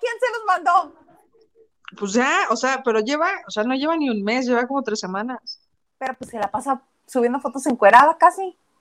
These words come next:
Speaker 2: Ajá, de, "Voy a hacerme unos huevitos rancheros, pero, pero sin ropa".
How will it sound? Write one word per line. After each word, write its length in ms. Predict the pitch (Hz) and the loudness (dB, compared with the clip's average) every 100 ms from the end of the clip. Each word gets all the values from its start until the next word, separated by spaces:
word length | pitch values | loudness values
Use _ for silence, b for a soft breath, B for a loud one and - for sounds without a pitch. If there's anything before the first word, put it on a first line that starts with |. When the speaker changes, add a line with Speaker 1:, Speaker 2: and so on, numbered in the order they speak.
| _ _ - | _ _ -16
Speaker 2:
Ajá, 280 | 180 196 214 | -8 -4 -2
de, 140 | 202 214 | 0 2
"Voy 220 | 294 359 | 2 2
a 40 | 349 | 0
hacerme 300 | 330 320 339 | 0 0 2
unos 200 | 330 240 | 2 2
huevitos 480 | 240 254 285 311 | 2 2 2 0
rancheros, 580 | 220 214 - 254 226 - _ - | 0 -4 -4 -6 -8 -12 _ -16
pero, 300 | 311 320 330 339 330 - - - _ | -12 -2 0 0 0 -4 -8 -18 _
pero 240 | - 349 - | -6 -4 -4
sin 140 | 392 370 | -8 -10
ropa". 460 | 359 440 440 - | -4 0 0 2